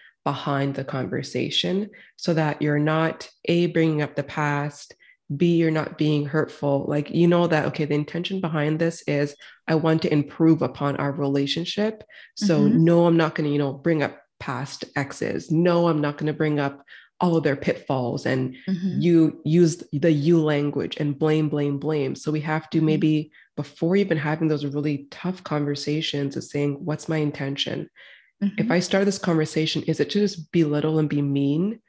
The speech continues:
Speaker 1: Or do I really want us to change and, you know, better, to better our relationship?
Speaker 2: Absolutely. Like, so absolutely. So that goes with the, the, one of the strategies of just being mindful that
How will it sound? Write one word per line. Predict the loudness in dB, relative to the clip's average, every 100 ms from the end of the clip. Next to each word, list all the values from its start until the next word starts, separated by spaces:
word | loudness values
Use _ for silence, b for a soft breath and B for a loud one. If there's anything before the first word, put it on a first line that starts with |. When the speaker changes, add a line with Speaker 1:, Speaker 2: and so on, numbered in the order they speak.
| b b b
Speaker 1:
Or | -2 0 2 2 0 -4
do | -2 0
I | 0 -2 -4
really | -4 -2 0
want | 0 0 0 0
us | -4 -8
to | -8
change | -6 0 2 4 4 0 -2
and, | -4 -2 -4 -6 -2
you | 0
know, | 0 0 -2 -6 -10
better, | -2 0 2 2 0 -4
to | -2
better | 0 0
our | -2 -4
relationship? | -4 -4 -4 -6 -6 -8 -10 -12 _ _ _ _ _ _ _ -4
Speaker 2:
Absolutely. | -2 0 0 2 0 -2 -2
Like, | -2 -2 -4 -6
so | -2 0
absolutely. | 0 -2 0 0 0 -2
So | -2
that | -2 -2 -2
goes | -2 -2
with | -2 -6 _
the, | -4 -2 -2 -6 B B B
the, | 2 4
one | 4 2
of |
the | 2
strategies | 0 2 0 0 -6 -6
of | -4 -4 -4
just | -4 -4 -4
being | -4 -2 -2
mindful | 0 0 0 0 0
that | 2 2 0